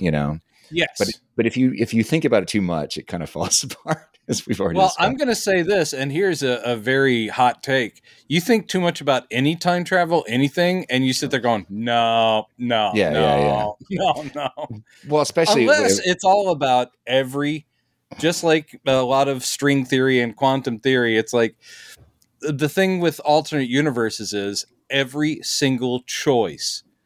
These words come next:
Speaker 2: splits off, and it's truly infinite. So in other words, you don't have to worry about paradoxes because whatever past he went back to, that's not the past of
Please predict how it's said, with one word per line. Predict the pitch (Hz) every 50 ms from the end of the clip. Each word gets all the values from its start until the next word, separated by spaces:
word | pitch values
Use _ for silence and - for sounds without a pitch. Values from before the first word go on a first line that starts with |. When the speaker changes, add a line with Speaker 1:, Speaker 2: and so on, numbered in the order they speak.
| _ _ _ - - - - _
Speaker 2:
splits | - - - - - - 143 143 139 - -
off, | 143 135 123 107 80 - - _
and | 131 131 131
it's | 139 135 127 - -
truly | - - - - 196 196 185 180 175 160 151
infinite. | 143 147 147 139 - 123 107 92 85 -
So | - - 160 147 139 139 135 131
in | 131 147
other | 170 190 165 156
words, | 143 135 127 127 123 123 123 117 - - - - - - _
you | _ 151 151
don't | 185 196 175 160
have | 165 151
to | 147 147
worry | 147 165 170
about | 165 143 139 131 - -
paradoxes | - 165 170 165 151 135 123 113 110 110 107 - 117 110 107 104
because | 98 131 117 - - 131 127 123 117 120 123 _ _ _ _
whatever | 151 131 147 160 156 180 196 160 175 160 147 - - _ - - - - _ _ _ _ _ _ _ _
past | - - 165 151 165 185 185 - -
he | 208 190
went | 190 202 175 -
back | 196 196 190 190 -
to, | - 220 220 220 220 214 _ _ _ _ _ _ - - -
that's | 214 196 202 - - 180
not | 175 160 147 143 127 - - - 135
the | 123 131 127
past | - - 147 139 135 131 131 131 - -
of | 127 123 120 113 - -